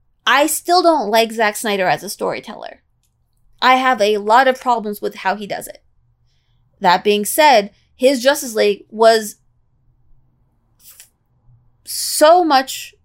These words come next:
better than the one that we got, but it still has room for improvement. So if he gets to move forward with his Justice League, I want him to do better. I am not giving him, uh, like, the Audi of,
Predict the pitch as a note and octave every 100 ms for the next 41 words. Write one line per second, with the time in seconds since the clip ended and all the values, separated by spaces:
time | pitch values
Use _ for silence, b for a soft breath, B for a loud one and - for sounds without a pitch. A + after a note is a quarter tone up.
0 | _ _ _ _ G3+ G#3+ G#3 F3+ D3 -
1 | _ _ _ G3+ A3 G#3+ G#3 G#3+ G#3 F3+
2 | G3+ G3 - - - _ _ _ _ _
3 | - A3 G#3 - - B3+ A#3+ C4 A3+ G#3+
4 | G#3 G#3+ G#3+ - G#3 G#3+ - _ _ _
5 | _ - A#3+ A3+ A3 - C4 G#3+ D4 -
6 | - - C4+ A3+ A3+ - _ _ A3 C4
7 | E4 - C#4+ D#4 A#3+ G#3 A#3 B3 C4+ A3+
8 | A3+ C#4 B3+ B3+ - A2+ - - _ _
9 | _ A#3 B3 G#3+ A3+ A#3+ - A3 G#3+ -
10 | A3+ G3+ G#3 G#3 F#3+ E3 - - _ _
11 | _ _ _ _ _ _ _ _ _ -
12 | A3 A3 A3+ C4 D#4+ D4 D4+ D4+ C#4 -
13 | _ - G#3+ - A3 G#3 - _ _ G3
14 | A3 - A#3 B3+ B3 A3 G3 G#3 G#3 G3
15 | F#3+